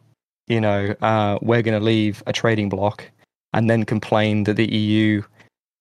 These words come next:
isn't giving us free trading rights while not giving us free movement of people. I mean, that's just in, you know, the libertarian in me is just like,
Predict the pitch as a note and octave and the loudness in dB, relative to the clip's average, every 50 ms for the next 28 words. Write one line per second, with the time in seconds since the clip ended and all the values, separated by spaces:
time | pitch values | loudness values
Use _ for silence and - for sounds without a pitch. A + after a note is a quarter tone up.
0 | _ _ - A#2 A#2+ A#2 B2 G#2+ G2 A#2 A2 G#2 G#2+ G#2+ G#2+ G#2 G#2 G#2 G2+ G2 | _ _ 0 2 2 2 0 0 0 0 2 2 2 2 4 2 2 2 0 -4
1 | - - - - - A#2 A2+ G2+ - - A2 A2 G#2+ G#2+ G#2 G2+ G2+ G2 G2 G2+ | -8 -12 -8 -2 0 0 0 2 0 0 2 2 2 0 0 0 0 0 -2 -4
2 | - - - - - - - _ _ _ - A2 A2 A2 G2+ G2 G2+ G#2+ A#2 A#2 | -6 -8 -12 -12 -12 -16 -20 _ _ _ 0 2 2 2 2 0 0 0 0 0
3 | B2+ - B2 A2 A2 A2 A2 G#2+ G#2 G#2 G2+ - - - _ _ _ _ _ _ | 0 -2 -2 -2 0 -2 0 -2 -2 -2 -4 -8 -14 -18 _ _ _ _ _ _
4 | _ _ - B2 A2+ A2 A2 G#2 G2+ G#2 G2+ F#2+ - - A#2+ A#2+ A2+ - G2+ G2 | _ _ 0 0 0 0 -2 -2 -2 -4 -4 -2 -2 0 0 0 0 -2 -2 -2
5 | G2 G2+ - _ - - - _ _ - - G#2 G#2+ G#2 G#2 G#2+ G#2+ A2 - - | -2 -4 -8 _ -20 -20 -20 _ _ -2 -2 0 0 2 2 2 0 0 0 -2
6 | A#2+ A2+ - - G#2+ G#2 G2+ G2+ G2+ - _ _ _ - A2+ G#2+ G#2 G2 F#2+ - | -4 -4 -2 -2 -2 0 0 -2 -6 -8 _ _ _ -2 0 0 0 0 0 0
7 | B2 B2 C#3+ C3 - - D3 B2 A#2+ A#2+ B2 A#2+ A2+ G#2 - A2+ G#2+ - A#2 A2 | 0 0 0 0 0 0 0 2 2 2 2 2 0 0 -2 -4 -2 0 0 0
8 | G#2+ G2+ - - | 0 -2 -4 -12